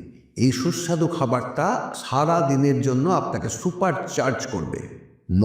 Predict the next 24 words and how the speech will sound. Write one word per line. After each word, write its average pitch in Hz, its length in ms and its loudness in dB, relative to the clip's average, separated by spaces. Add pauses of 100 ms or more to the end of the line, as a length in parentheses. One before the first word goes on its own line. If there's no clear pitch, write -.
নম্বর 196 360 4
বিষয় 160 340 0
হলো 139 180 2 (140)
গ্রিন 156 360 4
টি। 95 200 -4 (460)
গ্রিন 151 400 2
টি 233 140 2
হলো 185 280 4
এক 156 240 4
ধরনের 170 440 2
চা, - 200 -2 (400)
যা 123 140 0 (160)
ক্যামেলিয়া 190 680 4
সিনেনসিস 170 720 0 (120)
পাতা 135 360 0 (160)
ও 147 40 -2 (120)
কুড়ি 175 300 -2
থেকে 151 260 -2
তৈরি 101 320 -2
হয়। 71 240 -10 (540)
গ্রিন 170 360 4
টিতে 226 240 2 (100)
ক্যাফেইন 175 460 0
থাকে 82 340 -6